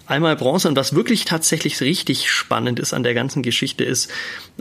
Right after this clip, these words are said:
ähm, dass Kelly Messel sich für einen internationalen Schwimmwettbewerb damit in Baku qualifiziert hat. Das bedeutet,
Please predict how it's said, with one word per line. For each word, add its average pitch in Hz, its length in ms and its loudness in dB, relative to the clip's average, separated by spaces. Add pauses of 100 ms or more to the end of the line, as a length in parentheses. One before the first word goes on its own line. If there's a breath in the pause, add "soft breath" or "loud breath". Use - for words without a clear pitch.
ähm, 117 280 0
dass 113 220 0
Kelly 165 220 2
Messel 151 340 2
sich - 460 -2
für 117 600 2
einen 120 260 0
internationalen 127 680 0
Schwimmwettbewerb 127 840 0
damit 117 420 -2 (520)
in 123 300 0
Baku 156 500 0
qualifiziert 143 680 -2
hat. - 100 -2
Das - 80 -4
bedeutet, 120 480 -2